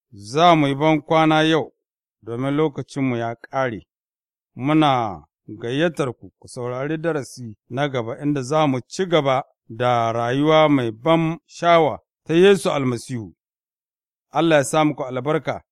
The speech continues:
yayin da kuna yin tunani a kan abin da Ubangiji Yesu ya faɗa ma Farsawa. Amma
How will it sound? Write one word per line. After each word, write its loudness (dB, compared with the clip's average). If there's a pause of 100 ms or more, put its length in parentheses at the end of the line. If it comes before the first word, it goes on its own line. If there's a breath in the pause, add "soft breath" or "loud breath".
(140)
yayin 0
da 0
kuna -2
yin -4
tunani 0 (180)
a -18
kan -4
abin -4
da -6
Ubangiji -8
Yesu -6 (300)
ya -6
faɗa -6
ma -8 (120)
Farsawa. -4 (1300)
Amma 6